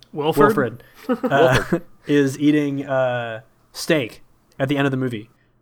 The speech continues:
Speaker 2: Uh, we didn't see any fucking cows. Like, we saw fish. We didn't see chickens and their chicken eggs, and we didn't see cows. I, like, I wanna hand wave for the movie a little bit and say that, I, although it's not filled in in the movie, I bet under the scenario,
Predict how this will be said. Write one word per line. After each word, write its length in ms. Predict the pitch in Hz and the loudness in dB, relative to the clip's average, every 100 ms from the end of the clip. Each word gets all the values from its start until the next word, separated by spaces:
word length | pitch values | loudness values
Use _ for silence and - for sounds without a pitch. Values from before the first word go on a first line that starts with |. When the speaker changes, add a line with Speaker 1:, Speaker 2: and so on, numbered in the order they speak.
| _ | _
Speaker 2:
Uh, 300 | 135 123 117 113 | -2 -2 -2 0
we 80 | 160 | 0
didn't 100 | 226 | 2
see 80 | 302 | 2
any 60 | |
fucking 480 | 277 - 160 160 131 | 2 2 0 0 -4
cows. 420 | 107 113 - - - _ | -6 -6 -8 -14 -20 _
Like, 220 | 139 123 | -4 -2
we 80 | 139 | -2
saw 160 | - 254 | 2 0
fish. 560 | - 127 113 - - - _ _ _ _ - | 0 -2 -2 -6 -12 -20 _ _ _ _ -4
We 80 | 135 | 0
didn't 160 | 165 | 0
see 100 | 185 | 0
chickens 420 | 180 - 135 127 120 | -4 -4 -4 -4 -8
and 60 | |
their 100 | 120 | -8
chicken 260 | 113 113 113 | -10 -12 -12
eggs, 180 | 107 107 | -14 -12
and 60 | |
we 60 | 113 | -10
didn't 120 | 147 | -8
see 80 | 151 | -10
cows. 460 | - 113 104 143 - _ _ _ _ _ - | -8 -6 -6 -8 -18 _ _ _ _ _ -2
I, 200 | 170 214 | 4 4
like, 400 | 202 165 - - - - - - | 6 2 0 -8 -16 -18 -18 -4
I 60 | |
wanna 140 | 156 247 | 0 0
hand 360 | - 160 160 | -2 0 2
wave 180 | 165 160 | 4 2
for 100 | 160 | 0
the 60 | 139 | -4
movie 220 | 120 127 | -2 0
a 60 | 143 | 2
little 140 | 151 | 2
bit 220 | 165 170 - | 2 2 0
and 140 | 131 | -6
say 280 | - 131 127 | -4 -2 -2
that, 500 | 120 117 117 117 _ _ _ _ _ _ _ _ _ _ _ _ _ | -2 -2 -2 -4 _ _ _ _ _ _ _ _ _ _ _ _ _
I, 140 | - 143 | 0 2
although 260 | 151 156 | 4 4
it's 140 | 196 196 | 4 4
not 140 | 180 | -2
filled 340 | - 170 160 151 | 0 2 4 4
in 120 | 147 | 2
in 80 | 143 | 0
the 60 | |
movie, 380 | 120 120 131 143 | -2 -4 0 0
I 180 | 147 131 | 0 -4
bet 600 | 127 123 151 165 160 - _ _ | -4 2 4 4 2 -10 _ _
under 260 | - 160 170 | -2 2 2
the 80 | 147 | 2
scenario, 880 | 139 143 127 127 117 113 110 107 | -2 -6 -4 -2 -2 -4 -6 -8